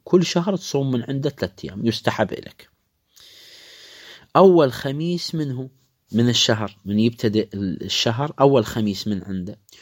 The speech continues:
وآخر خميس منه". إذن بالعشرة الأولى، لو قسمنا ال-، الشهر ثلا-، ثلاثة أق-، أثلاث،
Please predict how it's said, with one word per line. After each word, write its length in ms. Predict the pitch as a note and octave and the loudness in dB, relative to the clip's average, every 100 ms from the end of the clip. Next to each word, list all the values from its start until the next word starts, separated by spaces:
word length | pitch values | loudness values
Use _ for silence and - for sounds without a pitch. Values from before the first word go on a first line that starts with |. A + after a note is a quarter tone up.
| - - - | -20 -20 0
وآخر 520 | B2+ C3+ G3+ A#3+ - | 4 4 4 2 2
خميس 540 | G#3 - F#3+ G#3+ A3+ - | -2 0 2 2 0 -2
منه". 340 | F2+ F2+ E2+ - _ _ _ - | -4 -6 -10 -16 _ _ _ -4
إذن 280 | G#2+ A2+ A2+ | 0 2 4
بالعشرة 540 | E3+ - F3+ - F3+ | 4 2 -2 2 4
الأولى، 440 | D#3+ C3 C#3 B2+ - | 4 4 2 0 0
لو 120 | A2 | -2
قسمنا 760 | G#2 A2+ - C#3+ C#3+ A#2 G2+ G2+ | -2 -6 -4 -4 -2 -2 -2 -2
ال-، 280 | G2+ F2+ G#2 | -2 -2 -4
الشهر 400 | - - A2 F#2+ | -4 -2 -4 -4
ثلا-، 500 | - G#2+ A2 - F#2 - | -2 0 0 -4 -16 -6
ثلاثة 600 | - A#2+ C3 C#3+ - G#2 | 0 2 2 0 -4 -6
أق-، 100 | - | -6
أثلاث، 500 | G#2 - F#2 F#2+ - | -10 -4 -4 -4 -8